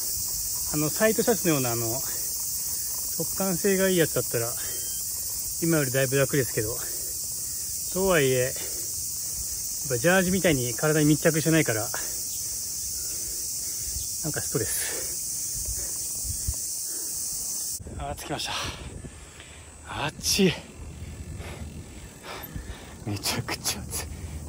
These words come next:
暑いけど、いい天気。暑っ。もう絶対Tシャツで着たくない。<laughs>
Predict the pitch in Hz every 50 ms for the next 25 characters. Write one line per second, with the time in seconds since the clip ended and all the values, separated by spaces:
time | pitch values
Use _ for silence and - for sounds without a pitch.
0 | - - - - - - - - - - - - - - - - - - - -
1 | - - - - - - - - - - - - - - - - - - - -
2 | - - - - - - - - - - - - - - - - - - - -
3 | - - - - - - - - - - - - - - - - - - - -
4 | 139 143 147 - - 143 143 131 110 - - - - - - - - - - -
5 | - - - - - - - - - - - - - - 233 - - - - -
6 | - - - - - - - - - - - - - - - - - - - -
7 | - - - - - - - - - - - - - - - - - 117 107 -
8 | 110 117 127 - - - - 185 185 170 - 202 190 151 180 160 185 - - 190
9 | 156 123 113 - -